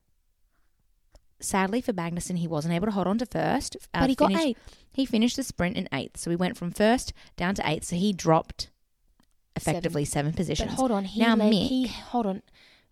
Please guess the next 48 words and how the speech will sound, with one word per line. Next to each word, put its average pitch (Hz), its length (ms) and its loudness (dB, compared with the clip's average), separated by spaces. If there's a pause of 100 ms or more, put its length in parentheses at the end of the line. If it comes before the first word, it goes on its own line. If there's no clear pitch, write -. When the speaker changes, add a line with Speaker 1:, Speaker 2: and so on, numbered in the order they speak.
(140)
Speaker 1:
he 190 180 2
did 175 140 0
a 175 40 2
Speaker 2:
Magnussen 151 120 2
Speaker 1:
really 151 220 0
good 151 120 -6
job 147 220 -4
considering 151 360 -10
his 139 120 -10
car's - 280 -10
capacity. - 640 -14
Speaker 2:
But 247 160 -8
Magnussen 233 680 -6
led 196 460 -4
the 202 120 -8
race. 185 300 -6
He 220 140 -4
didn't 262 220 -4
get 240 180 -4
overtaken 208 500 -4
until 202 200 -6
the 190 100 -6
third 202 320 -6
lap. 202 260 -8 (280)
Speaker 1:
Which - 140 -6
is 202 80 -4
great, 165 200 -8
and 170 100 -8
I 170 140 -6
think, - 160 -8
and 208 120 -8
that's - 200 -8
really 160 160 -4
good 160 180 -8
to - 80 -18
see. 165 160 -10
But, 165 160 -10
um, 165 260 -6 (600)
Schumacher, 339 800 -4 (380)
who 247 260 -2
we 240 240 -2
are 165 220 -2 (120)
big 151 160 -6
fans 151 320 -6
of 156 100 -6
in 156 120 -6
this 185 160 -6
household, 160 420 -8